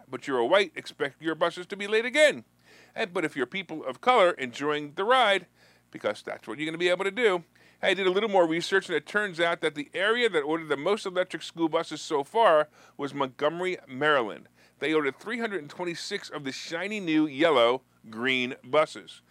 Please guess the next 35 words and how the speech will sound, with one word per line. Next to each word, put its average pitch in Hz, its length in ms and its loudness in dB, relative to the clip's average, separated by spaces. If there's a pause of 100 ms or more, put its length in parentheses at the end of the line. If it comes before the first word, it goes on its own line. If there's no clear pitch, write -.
(320)
This 190 220 -8
area 180 320 2
is 151 140 -2
actually 160 360 -4
a 135 60 -2
very 131 220 -2
mixed, 185 540 0
and 143 100 -4
over 135 180 -2
fifty 277 280 -8
percent 269 300 -4
of 269 40 -8
the 269 60 -8
students 262 340 -10
identify 247 540 0
as 208 280 -4
white 147 240 -4
or 156 140 -2
Caucasian. 151 640 -6 (340)
That's - 220 -8
right, 147 240 -2
fifty 139 300 -12
percent 170 480 -6
identify 143 540 -6
as 107 200 -8
white 120 200 -2
or - 40 -2
Caucasian. 131 560 -10 (760)
Notice 214 320 -4
I 185 60 -2
used 156 280 -4
the 127 80 0
newspeak 131 600 -4
word, 104 340 0 (100)
uh, 101 80 -12